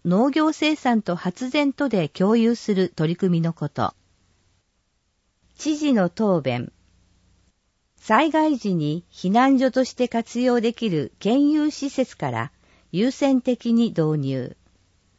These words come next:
屋根置き自家消費は初期費用ゼロ円事業により促進。ソーラーシェアリングは有料モデルの育成、拡大を図る。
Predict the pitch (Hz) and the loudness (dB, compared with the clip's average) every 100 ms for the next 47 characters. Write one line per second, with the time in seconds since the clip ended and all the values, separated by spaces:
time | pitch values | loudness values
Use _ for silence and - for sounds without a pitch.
0 | _ _ _ 185 202 247 240 247 247 190 | _ _ _ 0 2 4 4 0 -2 -2
1 | 208 247 240 247 226 180 147 127 - _ | 0 0 0 0 0 -2 0 0 -4 _
2 | _ - 175 - 247 - 262 202 151 131 | _ -6 -4 -4 -6 -2 2 2 2 -2
3 | - - 165 240 294 311 294 285 262 262 | -6 -2 2 4 4 4 2 0 0 2
4 | 202 143 135 139 156 - - - - - | 2 0 -2 -2 -2 -4 -8 -10 -10 -12
5 | - 180 139 - _ _ _ _ _ _ | -6 -4 -4 -6 _ _ _ _ _ _
6 | _ - 220 294 311 311 302 311 302 262 | _ -2 2 4 4 2 0 0 2 2
7 | 226 180 143 120 117 175 _ _ _ 170 | 2 0 0 0 -2 -4 _ _ _ -2
8 | 240 285 302 302 277 277 262 220 151 - | 2 2 2 4 2 2 0 0 0 -2
9 | 147 - - 190 185 160 - - 170 - | -6 -10 -6 0 0 0 -4 -10 -8 -2
10 | 254 254 233 196 196 175 170 165 139 | 0 2 4 2 0 -2 -4 -4 -4